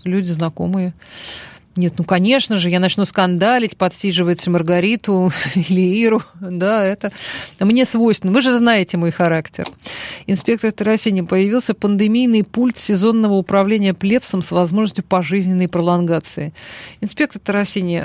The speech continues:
я много читаю, э, людей, которые дискутируют на, на, насчет эффективности и неэффективности к-, карантина, но когда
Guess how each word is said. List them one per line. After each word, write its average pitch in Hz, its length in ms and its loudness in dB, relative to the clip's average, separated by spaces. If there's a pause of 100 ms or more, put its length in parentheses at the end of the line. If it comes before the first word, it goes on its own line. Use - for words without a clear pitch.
(140)
я 220 200 2
много 285 380 2
читаю, 180 760 -2
э, 175 500 -2 (960)
людей, 208 420 0
которые 190 720 0
дискутируют 180 1080 -4
на, 175 840 -2
на, 180 300 -2
насчет 180 480 -2
эффективности 180 680 -6
и 175 40 -2
неэффективности 175 720 -4
к-, - 300 -8
карантина, 202 500 -2
но 185 140 -2
когда 196 400 0